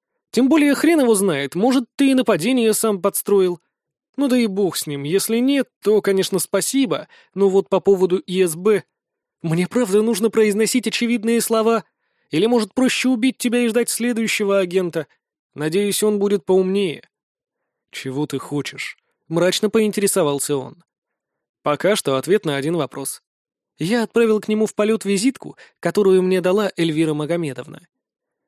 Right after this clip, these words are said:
"Это телефон твоего начальника?" Распутин с минуту изучал белый прямоугольник, после чего неохотно ответил. "Начальника моего начальника. Если вы знакомы, звони ему и скажи, что я хочу с ним поговорить.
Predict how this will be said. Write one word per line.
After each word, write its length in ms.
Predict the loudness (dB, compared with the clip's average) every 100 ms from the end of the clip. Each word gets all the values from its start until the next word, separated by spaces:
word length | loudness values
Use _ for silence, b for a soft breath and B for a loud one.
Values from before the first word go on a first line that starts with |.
| _ -6
"Это 280 | -2 0 2
телефон 380 | 2 2 2
твоего 300 | 2 4 4
начальника?" 640 | 2 2 0 0 -6 -14 -20 _ _ _ _ _ _ -6
Распутин 580 | -2 -2 -2 -4 -2 -2
с 80 |
минуту 420 | 0 0 0 0 0
изучал 340 | 0 0 0
белый 300 | 0 0 2
прямоугольник, 720 | 0 0 0 0 -2 -2 -6 b b _
после 260 | -2 0 0
чего 300 | 0 2 2
неохотно 640 | 2 0 -2 -4 -2 -4
ответил. 500 | -4 -6 -8 -10 -20 _ _ _ _ _ _ _
"Начальника 680 | -8 -6 0 2 2 -2 -4
моего 380 | -4 -4 -4 -4
начальника. 800 | -4 -4 -4 -6 -14 -20 -20 -20 _ _ _ _ _ _ _ _
Если 300 | -4 0 2
вы 140 | 2
знакомы, 420 | 2 2 0 0 2
звони 400 | 0 0 0 0
ему 220 | 0 -2
и 80 | -2
скажи, 320 | -2 0 0
что 160 | 0
я 160 | 0 0
хочу 240 | -2 -4
с 80 | -4
ним 160 | -6 -4
поговорить. 580 | -4 -4 -6 -8 -16